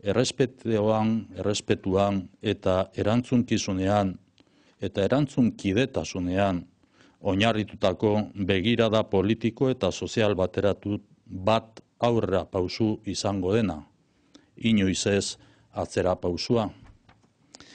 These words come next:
Reconozco que estoy viviendo este momento político, social e institucional con suma preocupación.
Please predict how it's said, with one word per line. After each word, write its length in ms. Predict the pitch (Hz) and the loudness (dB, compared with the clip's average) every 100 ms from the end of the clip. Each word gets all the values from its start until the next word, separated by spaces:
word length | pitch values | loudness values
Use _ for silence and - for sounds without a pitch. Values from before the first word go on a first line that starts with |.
| - - - _ _ _ - | -20 -20 -20 _ _ _ -2
Reconozco 580 | - 127 160 - 160 | 4 4 2 2 0
que 140 | - 117 | 4 0
estoy 480 | - 143 131 127 113 | 2 2 4 2 2
viviendo 680 | 104 113 135 127 127 123 113 | 4 4 4 4 2 2 0
este 180 | - | 2
momento 420 | 107 107 104 107 - | 2 4 2 0 0
político, 600 | 95 131 - 139 143 123 | 0 0 -2 -4 -2 -2
social 520 | 123 - 123 123 117 | -4 0 2 2 2
e 40 | |
institucional 880 | 104 104 107 101 90 101 110 110 101 - _ _ _ _ _ _ | 2 0 -2 -2 -2 2 2 2 0 -6 _ _ _ _ _ _
con 180 | - 90 | -4 -4
suma 320 | - 139 123 | 0 2 2
preocupación. 800 | 117 104 104 98 - 131 90 78 | 0 -2 0 -2 2 0 0 -4